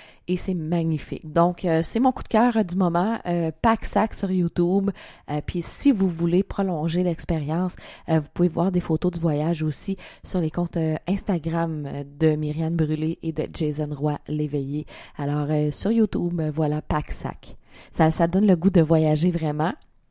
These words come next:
Et il y a aussi, deuxième découverte, euh, sur, euh, tout point T V cette fois-ci, mais la version gratuite, là, de tout point T V. C'est une série qui a été lancée le quatorze mars dernier sur tout point T V, donc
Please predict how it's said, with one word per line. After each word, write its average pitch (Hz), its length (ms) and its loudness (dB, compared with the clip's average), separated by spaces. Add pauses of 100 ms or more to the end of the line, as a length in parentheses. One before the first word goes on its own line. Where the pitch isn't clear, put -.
(360)
Et - 60 2
il 277 60 8
y 302 60 10
a 269 60 10
aussi, 311 360 6 (400)
deuxième 226 380 6
découverte, 233 520 2
euh, 196 180 4
sur, 190 320 0
euh, 190 80 4 (140)
tout 370 140 12
point 240 260 4
T 190 220 2
V 170 260 2
cette 190 240 -4
fois-ci, 180 480 0 (320)
mais 180 100 2
la 185 120 6
version 175 360 2
gratuite, 190 800 -2
là, 240 100 4
de 175 120 4
tout - 180 -4
point 185 200 -4
T 175 220 -4
V. 165 220 0 (360)
C'est - 140 -4
une 202 60 0
série 233 300 0
qui - 100 -4
a 254 40 4
été 220 160 0
lancée 196 280 -2
le 233 60 -6
quatorze 185 380 0
mars 190 260 -2
dernier 175 380 -2
sur - 180 -12
tout - 120 -8
point 196 160 -4
T 160 180 -4
V, 165 140 0
donc 190 240 0